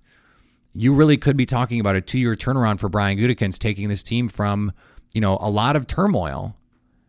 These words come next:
and putting them back in Super Bowl contention. And, and wouldn't that be a thing? We certainly would have something to talk about.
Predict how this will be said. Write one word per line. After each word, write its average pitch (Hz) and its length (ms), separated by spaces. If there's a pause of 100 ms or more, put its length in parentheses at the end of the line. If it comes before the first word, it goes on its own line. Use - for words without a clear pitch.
(320)
and 98 100
putting 127 280
them 107 200
back 98 360
in 98 140
Super 101 400
Bowl 87 340
contention. 85 640
And, 82 200
and 92 240
wouldn't 123 300
that 104 260
be 82 360 (520)
a 95 80
thing? 82 300
We 117 100
certainly 170 340
would 127 140
have 117 180
something 101 380
to 101 100
talk 87 300
about. 73 400